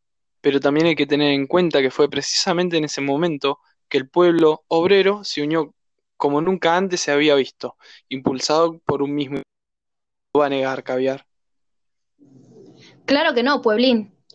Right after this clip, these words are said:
Speaker 2: Eso ha de ser objeto de admiración. Pero no se olvide que ese ideal significó la realización de un levantamiento contra el gobierno de turno.
Speaker 1: ¿De qué gobierno de turno me está hablando?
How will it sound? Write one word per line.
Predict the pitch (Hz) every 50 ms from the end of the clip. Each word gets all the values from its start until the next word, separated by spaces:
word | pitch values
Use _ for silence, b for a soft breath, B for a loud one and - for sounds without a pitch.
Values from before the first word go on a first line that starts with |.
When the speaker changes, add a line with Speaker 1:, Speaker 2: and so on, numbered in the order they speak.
| _ _ _
Speaker 2:
Eso | - 302 359 - - 381 359 285 233 226 - _
ha | _ 262 269
de | 277 269
ser | 277 294 277
objeto | 262 240 - - 302 269 277 262
de | 247
admiración. | 240 226 226 233 226 220 214 - - 220 208 202 202 - _ _ _ _ _ _ _ _ _ _ -
Pero | 226 214 214 220
no | 240 254
se | 247 262
olvide | 247 262 269 277 254 233 214 214 - _ _ _ _
que | - 247
ese | 262 254 269 277
ideal | 262 240 240 233 254 262 254 233 226 226 _ _ _
significó | _ - 262 240 247 254 247 247 269 269 254 302 294
la | 311 302 285
realización | 277 277 285 302 302 294 285 - 247 247 - 269 277
de | 269
un | 269 262
levantamiento | 247 233 233 220 220 208 214 220 233 254 254 269 254
contra | 240 220 220 226 214
el | 208
gobierno | 208 208 208 214 214 220 214 214
de | 208 202 208
turno. | - 208 196 196 202 202 202 196 _ _ _ _ _ _ _ _ _ _ _ _ _ _ _ _ _ _ _ _ _ _ _ _ _ _
Speaker 1:
¿De | - 233 269
qué | - 330 320
gobierno | 233 208 190 196 190 175 175 165 160
de | 156 156
turno | 147 - 170 160 156 151
me | 147
está | 139 - - 143
hablando? | 139 135 131 123 120 120 120 120 120 123 _